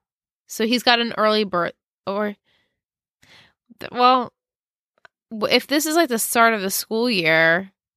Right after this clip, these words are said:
let's just say it's, like, September, October, then he was actually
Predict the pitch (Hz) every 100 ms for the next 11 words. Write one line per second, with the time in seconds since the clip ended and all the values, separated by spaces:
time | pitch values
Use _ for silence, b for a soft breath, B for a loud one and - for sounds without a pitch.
0 | - 202 - 208 - 208 196 185 190 180
1 | - 185 - 202 190 180 180 - 208 196
2 | 175 170 175 180 _ _ _ _ _ _
3 | _ _ 202 202 214 220 196 185 185 -
4 | 190 - 196 180 170 180